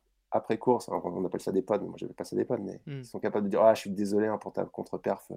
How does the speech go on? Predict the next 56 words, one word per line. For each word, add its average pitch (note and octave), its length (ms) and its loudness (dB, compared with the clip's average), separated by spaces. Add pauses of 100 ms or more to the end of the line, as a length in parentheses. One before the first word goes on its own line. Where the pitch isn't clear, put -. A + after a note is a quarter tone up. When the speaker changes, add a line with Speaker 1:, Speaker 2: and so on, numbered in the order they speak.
(120)
Speaker 1:
trois F#2 240 -2
heures F#2+ 80 -2
trois, - 420 0 (120)
ah, - 120 -10
c'est - 200 -10
juste G#2+ 340 -10
dommage. G#2 400 -4 (960)
Personne A2 400 6
n'a F#2 240 6
appelé - 200 0
après - 200 0
ça. - 220 -8 (1040)
Et, G#2 220 6
euh... F#2 840 6 (100)
et A#2 80 -2
puis - 140 -2
lui, A#2+ 120 12
il A#2+ 60 12
a F#2 80 4
pas G#2 100 4
mis A#2 100 0
son - 180 -2
activité F#2+ 340 -4
sur - 160 -14
Strava. - 260 -4
Il G#2 80 -6
dit, G#2 100 4
non, A2 120 8
en A2+ 80 6
fait, G#2+ 160 0
ça, B2+ 340 6 (120)
c'est - 180 -4
un G2 80 4
truc - 180 -10
pour G2 140 -4
moi. F#2 200 -6 (440)
Voilà. F2 240 -6 (180)
Et, F#2+ 200 6
euh, F2+ 340 2
j'en F#2+ 180 -2
ai F#2 60 2
rien A2 160 4
à G2+ 80 2
foutre G#2+ 180 -2
de G2 60 2
savoir, G2+ 400 4
euh, F#2 260 -4
personne A#2 260 2
n'a G2+ 60 4
besoin F#2+ 180 0
de F#2+ 60 -4
savoir G2+ 240 0
ce - 80 -12
que F#2+ 80 -4
j'ai F2 120 -2
fait. G#2 200 -8